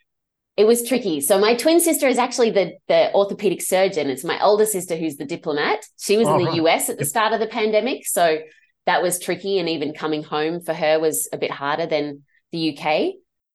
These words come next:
Speaker 1: Luckily, my sister, who's a surgeon, I think she's only had covid once somehow. So she's been very careful about masking and things like that, despite being in a hospital environment every day. But it was tough, just the,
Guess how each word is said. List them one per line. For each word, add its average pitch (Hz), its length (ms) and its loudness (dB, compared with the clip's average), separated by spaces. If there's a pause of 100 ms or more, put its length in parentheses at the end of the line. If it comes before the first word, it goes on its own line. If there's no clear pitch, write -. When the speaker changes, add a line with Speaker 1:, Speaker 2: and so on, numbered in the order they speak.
(240)
Speaker 1:
Luckily, 208 420 4
my 170 400 0 (100)
sister, 196 320 0
who's 180 200 0
a 175 80 -2
surgeon, 160 680 -2
I - 100 -18
think 214 180 -6
she's 220 180 -8
only 208 220 0
had 196 240 -6
covid 190 320 -4
once 190 400 -4
somehow. 254 500 -2
So 214 220 -2
she's 190 200 -8
been 185 160 -2
very 175 220 0
careful 170 380 -2
about 160 260 -2
masking 170 500 -4
and 175 80 -4
things 170 220 -6
like 156 180 -4
that, 160 200 -4
despite 160 400 -4
being 160 180 -6
in 156 80 -4
a 151 100 -4
hospital 175 360 -8
environment 160 680 -4 (160)
every 160 280 -2
day. 175 400 2 (400)
But 175 100 4
it 151 100 2
was 185 520 0
tough, - 420 -6 (320)
just 180 220 -6
the, 143 260 2